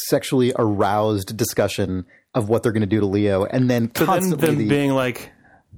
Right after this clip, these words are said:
Speaker 2: Ed and Norma just like, "Maybe being old and an adult is
Speaker 1: Yeah.
Speaker 2: this."
Speaker 1: Mm-hmm.
Speaker 2: Anyway, I, I, this is probably the last time we'll talk for a while.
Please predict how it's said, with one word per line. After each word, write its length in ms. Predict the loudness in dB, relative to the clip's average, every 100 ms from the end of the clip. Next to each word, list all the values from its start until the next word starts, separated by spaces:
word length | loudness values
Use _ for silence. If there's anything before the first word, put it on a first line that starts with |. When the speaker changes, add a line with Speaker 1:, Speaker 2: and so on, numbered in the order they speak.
| -20 -20 _ -2
Speaker 2:
Ed 160 | 2
and 100 | 2
Norma 300 | 2 2 0
just 180 | -2 0
like, 280 | -2 -2 -8 _ _ _
"Maybe 340 | -4 0 2 0
being 480 | 0 0 2 0 0
old 400 | 0 2 0 0
and 140 | 2
an 80 | 2
adult 440 | 0 0 -2 -2
is 120 | 0
Speaker 1:
Yeah. 160 | 0 2
Speaker 2:
this." 260 | 0 -2 -4 -8 -2
Speaker 1:
Mm-hmm. 320 | -2 -2 -6 -8 -14 -20 _ _ _ _ -20 -20 -20 -4
Speaker 2:
Anyway, 320 | 0 2 2 2 -2 -2
I, 120 | -2
I, 20 | -2
this 160 | -2
is 80 | -2
probably 220 | 0 2
the 40 | 2
last 220 | 0 -2
time 120 | -2
we'll 100 | -2
talk 260 | -2 -6 -6
for 120 | -6
a 60 | -4
while. 280 | -4 -6